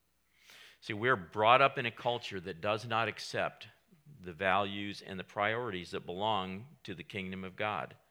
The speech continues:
It doesn't see, our culture doesn't see things through the same lens, through, through the same lens. Doesn't see the, the, you know, uh, the, the world through a kingdom lens.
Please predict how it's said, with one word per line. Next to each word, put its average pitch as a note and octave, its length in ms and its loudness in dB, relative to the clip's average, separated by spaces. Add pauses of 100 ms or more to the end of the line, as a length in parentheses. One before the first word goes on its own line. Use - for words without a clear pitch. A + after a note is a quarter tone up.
(640)
It F2+ 80 -16
doesn't A#2 380 6
see, C3 320 2
our A#2+ 100 8
culture C3 340 0
doesn't A#2+ 380 0
see C#3 320 0
things G#2 380 -2
through G#2+ 240 -8
the G#2 80 -8
same G#2 360 -2
lens, G#2 640 0 (100)
through, A2 180 -8
through B2 400 -8
the A2 80 -6
same A2 340 -4
lens. G2+ 480 -4 (420)
Doesn't G#2+ 260 0
see A#2+ 260 2
the, G#2 300 4
the, G#2 480 0
you G#2+ 120 -6
know, F#2+ 320 -2 (120)
uh, F2+ 520 -6
the, G2 140 -4
the G2+ 120 -4
world A2 380 0
through G2+ 220 -2
a F#2+ 40 -2
kingdom A2+ 640 -4
lens. F#2+ 540 -2